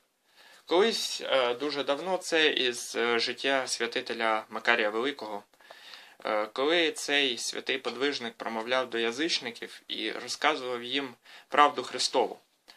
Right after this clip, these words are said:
А язичники його слухали і говорили: «Ну та, ти все дуже добре розказуєш, от, нам, в принципі, подобаються твої слова. Але ж наші предки то в це не вірили, наші предки вірили не так, наші предки, значить, е, сповідували щось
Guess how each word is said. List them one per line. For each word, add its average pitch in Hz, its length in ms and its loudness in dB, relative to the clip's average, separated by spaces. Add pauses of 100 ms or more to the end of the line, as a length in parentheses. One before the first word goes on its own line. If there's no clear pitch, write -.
(300)
А 120 220 8
язичники 190 580 0
його 185 260 4
слухали 180 540 -2
і 127 40 0
говорили: 135 580 0
«Ну 156 120 -6
та, 160 340 4
ти 143 320 -2
все 147 240 -4
дуже 151 240 -6
добре 135 320 0
розказуєш, 120 960 0
от, 98 440 -6
нам, 123 180 -4
в 120 60 -14
принципі, 135 420 -4
подобаються 127 600 0
твої 98 200 -10
слова. 95 400 -8 (340)
Але 117 180 6
ж 123 100 -2
наші 139 300 6
предки 127 420 4
то - 100 -14
в - 60 -14
це - 180 -2
не 101 140 -6
вірили, 117 360 0
наші 117 340 -2
предки 113 380 0
вірили 104 380 2
не 101 100 -8
так, 135 340 4
наші 117 300 -2
предки, 117 440 0
значить, 98 480 -12
е, 104 320 -6
сповідували 117 680 -2
щось - 320 -4